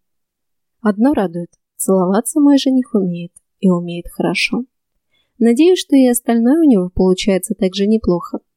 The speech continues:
Я в очередной раз покраснела, подумав о первой брачной ночи. "А я, в свою очередь, очень надеюсь, что к тому моменту уже покину твое сознание", ворчливо заметил Эдриан.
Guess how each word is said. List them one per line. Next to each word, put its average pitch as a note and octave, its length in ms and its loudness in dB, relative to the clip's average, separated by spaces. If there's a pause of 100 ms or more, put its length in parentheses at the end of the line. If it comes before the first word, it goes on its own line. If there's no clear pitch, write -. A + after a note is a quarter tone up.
(360)
Я G3 140 4
в F#3 60 2
очередной F#3+ 440 0
раз G#3+ 160 0
покраснела, A3+ 600 -2
подумав F3+ 480 -2
о - 80 -2
первой F#3+ 320 0
брачной F3+ 460 -4
ночи. F3 420 -8 (1000)
"А G3 100 0
я, G3 180 2
в C4 60 -8
свою F#3+ 300 0
очередь, F3+ 420 -2
очень G3+ 260 0
надеюсь, G3+ 400 4
что - 160 -4
к - 60 -18
тому G3 260 0
моменту F#3+ 460 0
уже F3+ 160 0
покину G3 440 -2
твое F3 200 -2
сознание", F3 640 -4 (340)
ворчливо F3+ 520 -2
заметил F3+ 500 -2
Эдриан. F3 480 -2